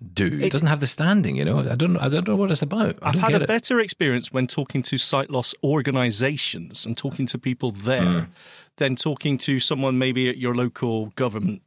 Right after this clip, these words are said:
Speaker 2: services or department. That's, uh, my experience. But, um,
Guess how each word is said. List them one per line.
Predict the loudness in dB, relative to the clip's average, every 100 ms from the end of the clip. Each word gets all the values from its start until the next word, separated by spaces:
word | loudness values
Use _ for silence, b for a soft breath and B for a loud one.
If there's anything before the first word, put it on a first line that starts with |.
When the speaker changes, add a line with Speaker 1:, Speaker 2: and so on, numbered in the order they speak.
| -8
Speaker 2:
services | -4 -2 -2 -4 -4 -8
or | -8
department. | -10 -6 -6 -4 -10 -16 _ B B B B _ -4
That's, | -2 -2 -2 -2 0 -2 -8 -18
uh, | -16 -16 -10 -2
my | 0 2
experience. | -2 -4 -2 -2 -4 -8
But, | -6 -6 -2
um, | -2 -2 -2